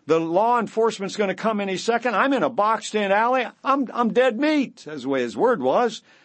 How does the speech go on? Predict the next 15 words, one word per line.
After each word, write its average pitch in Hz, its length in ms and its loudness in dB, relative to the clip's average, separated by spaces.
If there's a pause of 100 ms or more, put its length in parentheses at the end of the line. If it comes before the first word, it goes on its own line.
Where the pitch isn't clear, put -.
(260)
I'm 302 140 -4
dead 320 220 4
meat, 370 300 0
man. 320 440 0 (400)
And, 190 360 -2 (100)
and 175 280 -2 (120)
I 165 200 2
have 151 200 -2
found 247 540 -2
this 254 260 -2
in 165 300 0
spiritual 233 880 -2
warfare. 175 800 0 (640)
The 160 200 0
power 233 800 0